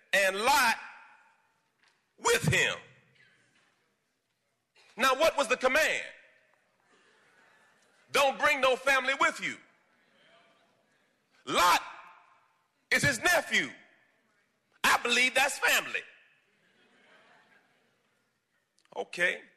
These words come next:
so he brings Lot with him. Verse two.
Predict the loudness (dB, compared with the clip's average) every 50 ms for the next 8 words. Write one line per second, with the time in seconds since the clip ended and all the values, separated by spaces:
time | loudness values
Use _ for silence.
0 | _ _ _ _ _ _ -12 -6 -4 -2 -2 -2 -2 -2 -2 -2 -2 -2 0 0
1 | 0 0 0 -2 -4 -4 -4 -8 -16 -20 -20 _ _ _ _ _ _ _ _ _
2 | _ _ _ _ _ _ _ _ _ _ _ _ _ _ _ _ -2 -2 -2 -2
3 | -2 -4 -6 -4 -4 -6 -6